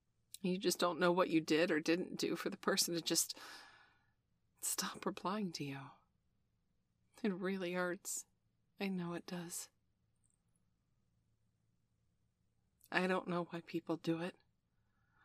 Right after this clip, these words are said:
I guess there's a lot of different reasons. Maybe they think it's nicer just to leave and not say anything.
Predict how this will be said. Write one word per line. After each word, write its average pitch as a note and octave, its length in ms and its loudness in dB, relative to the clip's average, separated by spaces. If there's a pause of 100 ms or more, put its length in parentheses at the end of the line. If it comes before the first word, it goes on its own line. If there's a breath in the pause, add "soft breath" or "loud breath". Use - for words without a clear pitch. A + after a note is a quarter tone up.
(800 loud breath)
I - 180 0
guess G#3+ 200 4
there's F#3 180 8
a F3+ 60 8
lot E3 240 8
of F3 100 2
different D#3+ 300 0
reasons. E3+ 560 -2 (960 loud breath)
Maybe G3 240 8
they F#3+ 140 6
think E3+ 200 2
it's D#3+ 180 2
nicer E3 380 6
just F3 220 0
to E3 80 6
leave D#3 300 6
and E3+ 100 2
not D#3 240 -4
say D3 160 0
anything. A3+ 460 -2